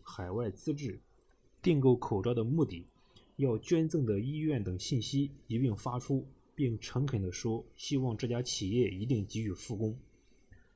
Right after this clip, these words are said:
十天之后，好消息传来，在二百多家被叫停生产的企业中，有二十四家复工了，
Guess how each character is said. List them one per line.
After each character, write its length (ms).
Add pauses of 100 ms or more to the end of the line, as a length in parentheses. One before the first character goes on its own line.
(260)
十 180
天 180
之 80
后， 360
好 260
消 160
息 140
传 200
来， 260 (280)
在 220
二 140
百 140
多 120
家 220
被 200
叫 240
停 220
生 240
产 120
的 100
企 240
业 120
中， 200 (360)
有 240
二 180
十 140
四 220
家 140
复 200
工 180
了， 100